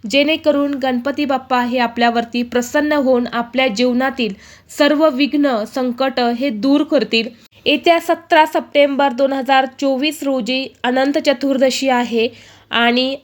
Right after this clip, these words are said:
अनंत चतुर्दशीच्या दिवशी सर्व गणपती बाप्पांचं विसर्जन हे केलं जातं. अनंत चतुर्दशीला सकाळी तुम्हाला नियमितपणे गणपती बाप्पांची पूजा करायची आहे. त्यानंतर शुभ मुहूर्तावर गणपती बाप्पांना निरोप द्यायचा आहे.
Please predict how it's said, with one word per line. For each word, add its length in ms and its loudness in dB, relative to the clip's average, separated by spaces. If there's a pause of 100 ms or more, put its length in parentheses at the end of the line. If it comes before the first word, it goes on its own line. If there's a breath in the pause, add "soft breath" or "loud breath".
अनंत 380 0 (100)
चतुर्दशीच्या 760 0
दिवशी 520 -2
सर्व 540 0
गणपती 500 -2
बाप्पांचं 540 0
विसर्जन 580 0 (420 loud breath)
हे 80 2
केलं 380 2
जातं. 400 0 (520 soft breath)
अनंत 360 -2
चतुर्दशीला 840 2
सकाळी 520 0
तुम्हाला 360 -2
नियमितपणे 720 -2 (560 loud breath)
गणपती 420 2
बाप्पांची 560 -2
पूजा 400 -2
करायची 420 0
आहे. 240 0
त्यानंतर 760 0 (360 soft breath)
शुभ 280 0
मुहूर्तावर 840 2 (100)
गणपती 420 -2
बाप्पांना 520 0
निरोप 320 0
द्यायचा 360 0
आहे. 180 -6